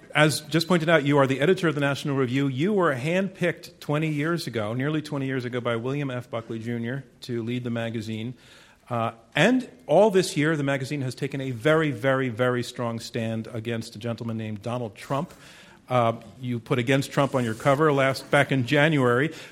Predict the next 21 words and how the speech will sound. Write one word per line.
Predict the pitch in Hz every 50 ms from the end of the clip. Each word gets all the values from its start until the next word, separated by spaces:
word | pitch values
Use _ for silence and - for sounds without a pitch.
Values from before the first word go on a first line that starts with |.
| - _ -
But | 135 120
when | 123 127
it | 127 123
comes | 127 - - 185 220 233 226 -
to | - 202
immigration, | 180 160 147 139 123 123 139 156 175 175 - - 185 180 175 180 180 175 - - - - _ _ _ -
there | 123 120 117
is | 120 147 160 170 -
some | - - 156 139
overlap | 107 131 139 143 127 135 127 131 127 123 123 - - -
between | 117 110 - - 127 120 120 120
the | 117 117
magazine's | 120 120 120 117 117 104 120 120 120 107
views | 107 113 113 117 117 113 110
and | - 127 113 107 104
his. | 101 113 110 101 92 117
What | 120 117
is | 117 113 107
it, | 120 107 -
like, | 110 107 _ -
uh, | 110 110